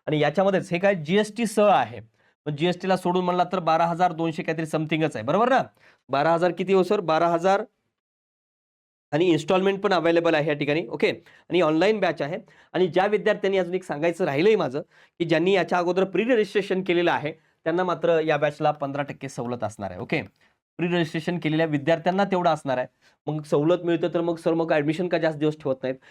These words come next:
कारण हे प्री रजिस्ट्रेशन विश्वास ठेवून विद्यार्थ्यांनी प्री रजिस्ट्रेशन केलेलं आहे. ज्या विद्यार्थ्यांनी विश्वास ठेवून प्र-, आता प्री रजिस्ट्रेशन बंद झालेले आहेत, बरोबर ना?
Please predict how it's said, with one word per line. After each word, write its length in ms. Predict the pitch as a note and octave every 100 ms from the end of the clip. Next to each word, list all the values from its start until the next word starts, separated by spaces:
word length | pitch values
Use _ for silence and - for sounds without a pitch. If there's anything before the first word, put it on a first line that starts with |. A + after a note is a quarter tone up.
| - C#3+
कारण 140 | D#3
हे 100 | F#3+
प्री 280 | G3 F3 F3
रजिस्ट्रेशन 460 | E3+ E3 D3 G#3
विश्वास 440 | F#3 D3 D3 G3+ G#3+
ठेवून 160 | A#3+ A#3+
विद्यार्थ्यांनी 460 | F#3 F3+ - F3+
प्री 180 | F3+ D#3+
रजिस्ट्रेशन 440 | D#3 D#3 D#3 D#3+ D#3
केलेलं 260 | D3 D3
आहे. 80 | C3 - _ _ -
ज्या 120 | F3
विद्यार्थ्यांनी 600 | G#3 F#3 F3 E3+ E3 E3+ G3+ - _ _
विश्वास 400 | C#3+ D3+ E3+ F#3 F#3+
ठेवून 200 | F#3+ G#3
प्र-, 140 | F#3+ -
आता 160 | D3+ F3+
प्री 180 | F3
रजिस्ट्रेशन 460 | E3+ E3+ E3+ E3 F3+
बंद 180 | E3 E3
झालेले 280 | D3+ C#3+ B2+
आहेत, 100 | A#2
बरोबर 200 | D#3+
ना? 100 | G3